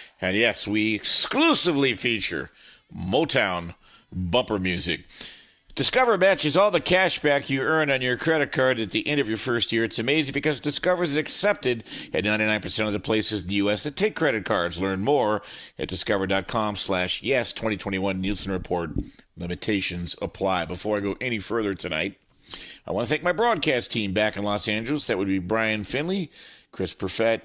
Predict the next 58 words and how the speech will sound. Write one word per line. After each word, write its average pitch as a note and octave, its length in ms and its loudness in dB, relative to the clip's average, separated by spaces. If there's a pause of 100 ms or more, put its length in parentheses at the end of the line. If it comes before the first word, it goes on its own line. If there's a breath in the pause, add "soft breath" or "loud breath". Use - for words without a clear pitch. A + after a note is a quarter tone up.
and, F#2+ 140 -4
of F2 100 -6
course, F#2+ 340 0
Bo F2+ 280 -2
Benson, F2 400 -6
turning F#2 260 -4
all D3 140 0
the C3+ 80 0
dials, A2 340 0
keeping A2 280 -4
us F#2+ 120 -4
glued G#2 240 -2
together, F#2+ 320 0
doing A#2 260 -2
the G#2 120 0
updates, F#2+ 560 -2 (560 loud breath)
and F2+ 100 -6
doing F#2 160 -2
all B2+ 160 2
the A2+ 100 0
behind-the-scenes G2+ 720 -4
thing F2+ 360 -6 (760 loud breath)
that E2 160 -6
enables F2+ 420 -4
us - 420 -6
to A2 220 -2
bring F3 360 0
this - 420 -4
show F#2+ 320 0
to F2+ 240 0
a F2 160 0
grateful F#2 380 -2
nation. F2 360 -4 (100)
Thanks F#2+ 200 -4
so G2+ 80 -4
much, F#2 240 -4
guys. G#2 440 0 (360 loud breath)
And G2 160 -6
quick - 180 -4
programming D3 520 2
note, D3 280 0
I B2 140 2
will A2 160 2
be G#2+ 140 0
back A#2+ 280 0
on A2 100 -2
these G#2 180 -2
airwaves A#2 480 2
tomorrow C#3+ 300 0
night, A2+ 260 -2
five G#2 320 -2
P G2+ 120 -2
M G2 80 -4
Pacific A2+ 440 -4
to - 260 -6
eight D3+ 180 -4
P A#2+ 200 -2
M, D3+ 200 -6